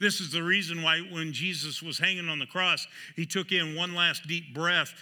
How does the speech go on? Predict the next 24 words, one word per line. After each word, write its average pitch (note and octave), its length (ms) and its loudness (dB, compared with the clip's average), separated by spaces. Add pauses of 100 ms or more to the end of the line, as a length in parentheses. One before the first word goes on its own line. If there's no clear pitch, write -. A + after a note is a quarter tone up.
(180)
and D#3+ 260 2
in F3+ 180 2
the E3 140 2
original D#3+ 500 0
language, D#3+ 580 4
it's D3+ 220 -10
one E3+ 340 -2
word, D#3+ 280 -4
it's A#2 100 -2
translated D3+ 840 -2
in C#3 140 -2
our D#3+ 160 0
Bibles C#3+ 500 -2 (300)
as B2+ 160 -2
three F#3+ 320 2
words, D3+ 440 -4 (220)
but D#3+ 140 0
he D3+ 140 -4
said, F3+ 420 4 (220)
"Tetelestai," G#3 1120 4 (1160)
and B2 180 -4
then C#3+ 140 0
he C3+ 100 0
died. B2+ 400 2